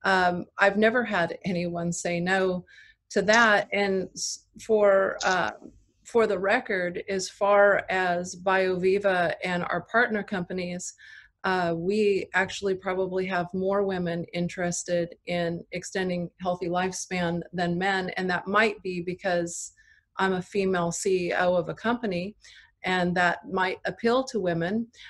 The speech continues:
Uh, but certainly, as far as pioneering technology in, in our partner company, although I know very little, uh, about the patients over there, I do know that they are predominantly women,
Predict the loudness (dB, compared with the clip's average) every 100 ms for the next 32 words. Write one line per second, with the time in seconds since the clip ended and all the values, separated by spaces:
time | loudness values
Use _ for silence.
0 | -16 -2 0 2 0 2 2 2 0 2
1 | 2 2 0 0 0 -2 -2 -2 -2 2
2 | 4 4 2 -6 -6 -2 0 0 0 -2
3 | -2 -6 -2 2 2 2 0 -4 -4 -6
4 | _ -20 -20 _ _ 2 4 4 0 -2
5 | 0 0 0 2 2 2 -2 -4 -6 -4
6 | -6 -6 -8 -12 -6 -4 -2 0 0 -2
7 | -2 0 2 2 0 0 0 -4 -10 -8
8 | -4 -4 -4 -4 -2 -4 -6 -4 -2 -2
9 | -4 -4 -4 -4 -2 0 0 -2 -2 -2
10 | -2 -2 -2 -4 -4 -2 -2 -2 -4 -4
11 | -2 -2 -2 -4 -4 -4 -4 -4 -4 -6